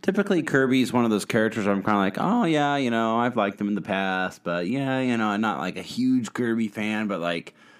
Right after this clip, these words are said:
you know, recently with the game, it's just, like, seems like we just can't get enough Kirby, you know?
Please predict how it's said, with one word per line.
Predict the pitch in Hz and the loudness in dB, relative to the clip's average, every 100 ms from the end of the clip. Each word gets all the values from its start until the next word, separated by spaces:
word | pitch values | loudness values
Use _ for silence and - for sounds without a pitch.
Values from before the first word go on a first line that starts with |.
| _ _ | _ _
you | 117 | 0
know, | |
recently | 101 156 156 120 | 2 0 0 -2
with | 120 | -2
the | 110 | -2
game, | 127 151 139 | -2 0 0
it's | 110 - | -2 -4
just, | 104 | -2
like, | 107 87 - _ _ _ _ - | 0 0 -6 _ _ _ _ -6
seems | - 120 | -2 0
like | 110 | 0
we | 117 | 0
just | 110 - | -2 -2
can't | 123 117 | -6 -4
get | 107 107 | -2 0
enough | 110 - | 0 -2
Kirby, | - 101 64 - - | -4 -6 -6 -14 -12
you | 92 | -8
know? | 85 90 | -6 -6